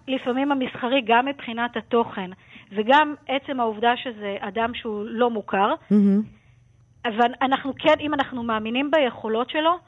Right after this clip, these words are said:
Speaker 1: אנחנו בהחלט נוציא את הספרים שלו.
Speaker 2: זאת אומרת,
Speaker 1: אה,
Speaker 2: גם אם את תחשבי, חניטל, שהוא לא, לא כל כך יכול למכור, אבל זה, זה איכותי, זה
Speaker 1: אבל
Speaker 2: סופר
Speaker 1: הוא
Speaker 2: טוב,
Speaker 1: איכותי.
Speaker 2: גדול? אוקיי.
Speaker 1: כן, כי אנחנו מאמינים ביכולות הספרותיות שלו.
Speaker 2: אוקיי.
Speaker 1: אה, משתי סיבות.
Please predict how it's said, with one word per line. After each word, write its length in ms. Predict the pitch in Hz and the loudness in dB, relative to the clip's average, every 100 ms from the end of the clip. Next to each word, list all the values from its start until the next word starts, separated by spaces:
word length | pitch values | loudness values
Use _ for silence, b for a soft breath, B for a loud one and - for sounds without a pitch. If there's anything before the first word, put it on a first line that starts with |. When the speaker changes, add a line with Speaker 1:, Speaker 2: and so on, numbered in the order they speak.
| b | b
Speaker 1:
אנחנו 240 | - - 233 | -14 -10 -6
בהחלט 340 | 214 240 254 | -4 0 -2
נוציא 220 | 277 - | -2 -8
את 60 | 240 | -8
הספרים 400 | 247 - 196 196 | -8 -8 -8 -8
שלו. 260 | 202 185 180 b b b b b b b | -8 -8 -10 b b b b b b b
Speaker 2:
זאת 200 | - - | -4 2
אומרת, 220 | 226 226 | 4 4
Speaker 1:
אה, 60 | 208 | 4
Speaker 2:
גם 160 | 254 | 4
אם 160 | 311 285 | 4 0
את 80 | 254 | 0
תחשבי, 400 | 214 226 208 254 | -2 -2 2 2
חניטל, 500 | 277 262 240 226 214 | 2 0 2 2 2
שהוא 280 | - 196 | 2 4
לא, 560 | 190 196 214 233 240 233 220 - - | 6 6 6 4 4 4 2 0 0
לא 120 | 190 | 2
כל 100 | 220 269 | 4 2
כך 160 | 254 | 2
יכול 240 | 214 202 233 | 0 2 2
למכור, 600 | 226 220 - 349 339 247 | 4 2 2 4 6 4
אבל 160 | 185 180 - | 4 2 0
זה, 240 | 170 180 | -2 -2
זה 160 | 156 175 | -2 0
איכותי, 420 | 165 - 233 294 | 0 -2 0 2
זה 100 | 170 | 2
Speaker 1:
אבל 40 | |
Speaker 2:
סופר 340 | 190 285 262 302 | 2 2 4 6
Speaker 1:
הוא 100 | 254 | 6
Speaker 2:
טוב, 160 | 233 185 | 6 4
Speaker 1:
איכותי. 200 | 190 175 | 4 4
Speaker 2:
גדול? 220 | 185 214 220 _ | 4 2 0 _
אוקיי. 240 | - 185 269 | -2 4 4
Speaker 1:
כן, 140 | 226 214 | 4 0
כי 100 | - | -2
אנחנו 280 | 254 277 311 | 0 0 0
מאמינים 320 | 294 285 302 | 2 2 2
ביכולות 420 | 339 320 - 247 254 | 2 2 2 -4 -4
הספרותיות 720 | 277 247 - 214 233 220 190 | -8 -12 -10 -8 -2 0 0
שלו. 220 | - 185 | -4 -2
Speaker 2:
אוקיי. 280 | 185 185 - - B B B - | -2 -2 -6 -16 B B B 0
Speaker 1:
אה, 60 | 262 285 | 0 0
משתי 320 | 302 302 359 403 | -2 4 4 4
סיבות. 320 | 415 247 190 | 2 -2 -4